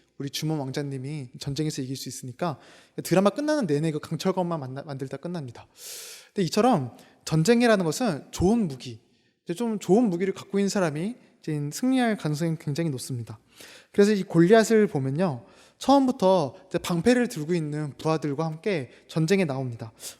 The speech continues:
사십일 절 말씀 보시면, 네, 사십일 절 제가 읽겠습니다.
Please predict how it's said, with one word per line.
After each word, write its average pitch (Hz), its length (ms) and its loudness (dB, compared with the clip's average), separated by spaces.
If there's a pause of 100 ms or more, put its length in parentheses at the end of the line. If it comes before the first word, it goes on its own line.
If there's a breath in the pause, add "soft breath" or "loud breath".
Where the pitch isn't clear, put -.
사십일 214 380 2
절 226 120 2
말씀 156 240 -2
보시면, 131 520 -6 (1400 loud breath)
네, 139 80 -10
사십일 180 320 -4
절 185 280 0
제가 147 160 -4
읽겠습니다. 127 460 -12